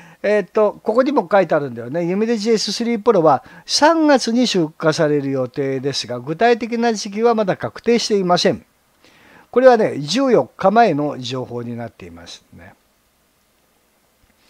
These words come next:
はい、次。ね。えーっと、四Kビデオ録画サポートしていますか？三十または六十フレームですか？っていうことでね。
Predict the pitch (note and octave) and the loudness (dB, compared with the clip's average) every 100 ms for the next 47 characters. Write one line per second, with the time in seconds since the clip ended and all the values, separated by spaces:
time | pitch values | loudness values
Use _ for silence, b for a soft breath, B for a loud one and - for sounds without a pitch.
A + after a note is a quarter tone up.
0 | B B B B B G3 G3+ - C#3 - | B B B B B 0 0 0 -8 -12
1 | _ C#3 C#3+ b b - G3+ G3+ G3 F#3+ | _ -10 -10 b b -2 2 4 4 4
2 | F#3+ F#3+ E3+ G#3+ F3 G#3 G#3 B3+ B3 A#3+ | 4 2 0 -2 0 0 0 -2 -2 2
3 | B3+ B3 A3 A3+ A#3 - - - G3 A#3 | 6 6 2 4 4 4 -2 -4 0 0
4 | F3+ C#3+ - D#3+ D#3+ - C#3+ C#3+ - - | 0 -2 -2 -2 -2 -2 -4 -4 -8 -4
5 | G3 G3 D#3+ D3+ C#3+ D#3+ C3+ C3+ D3+ F3 | 0 0 -2 -2 0 0 -2 -4 -6 -4
6 | G#3 A3+ G#3+ F#3+ - G#3 G3+ D3 C3 B2 | 2 2 2 -2 0 0 0 -8 -10 -10
7 | A2 C#3 D#3 | -6 -4 -4